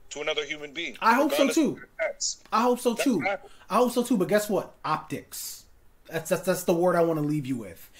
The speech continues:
Speaker 2: 'Cause you said it's about my perception. You're damn right it is. It's also about the other people's perception who watched it too. Optics. Optics is the word of the day, people.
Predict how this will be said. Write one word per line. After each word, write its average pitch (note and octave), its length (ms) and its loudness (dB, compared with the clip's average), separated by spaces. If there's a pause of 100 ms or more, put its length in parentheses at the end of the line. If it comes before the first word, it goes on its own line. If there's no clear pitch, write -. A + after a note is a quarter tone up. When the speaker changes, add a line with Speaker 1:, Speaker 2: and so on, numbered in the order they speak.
(140)
Speaker 2:
'Cause F3 140 -2
you F3+ 60 0
said F3+ 160 6
it's F3 100 2
about D#3 220 2
my D#3+ 240 2
perception. C3+ 680 -6
You're F#3 120 -4
damn C4+ 340 4
right D#4+ 220 6
it G3 120 4
is. G#2+ 260 -8 (220)
It's F#3 100 4
also B3+ 240 8
about A#3+ 200 8
the B3 120 4
other B3+ 200 4
people's F#3+ 340 2
perception F3 440 0
who F3 80 4
watched G3+ 360 4
it D3+ 100 -10
too. A#3 320 0 (380)
Optics. - 680 -2 (300)
Optics A#3 480 0
is G3 140 0
the E3+ 80 2
word A3+ 340 8
of A#3+ 80 8
the B3 80 -4
day, C4 400 4
people. C#4 520 6